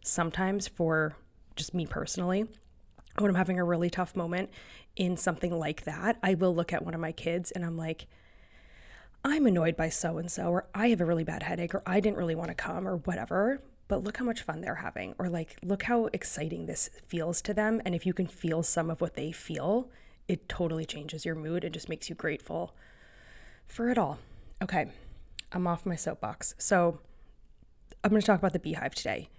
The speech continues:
Brittany, W T F is the beehive. Let me tell you. Okay,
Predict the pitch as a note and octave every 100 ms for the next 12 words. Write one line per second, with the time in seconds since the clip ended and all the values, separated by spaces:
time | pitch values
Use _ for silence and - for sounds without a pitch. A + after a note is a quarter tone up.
0 | - - F3+ D3+ - - F3+ F#3+ F#3+ F3+
1 | D#3+ E3+ - D3 G2+ - - - - A3
2 | A#3+ E3+ C#3 - - - - F3+